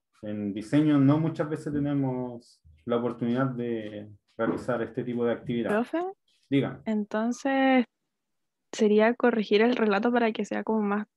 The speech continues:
Speaker 2: narrativo, por así decirlo?
Speaker 1: Exacto, que se entienda, que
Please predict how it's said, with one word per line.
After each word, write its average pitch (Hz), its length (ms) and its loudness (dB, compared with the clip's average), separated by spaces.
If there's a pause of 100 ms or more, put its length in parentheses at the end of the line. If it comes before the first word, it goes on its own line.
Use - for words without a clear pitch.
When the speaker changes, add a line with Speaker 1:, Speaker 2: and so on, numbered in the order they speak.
(340)
Speaker 2:
narrativo, 190 680 -2 (380)
por 233 120 -2
así 233 180 0
decirlo? 277 440 -2 (400)
Speaker 1:
Exacto, 95 640 -6
que 95 80 -8
se - 140 -14
entienda, 123 600 -2
que 101 480 -8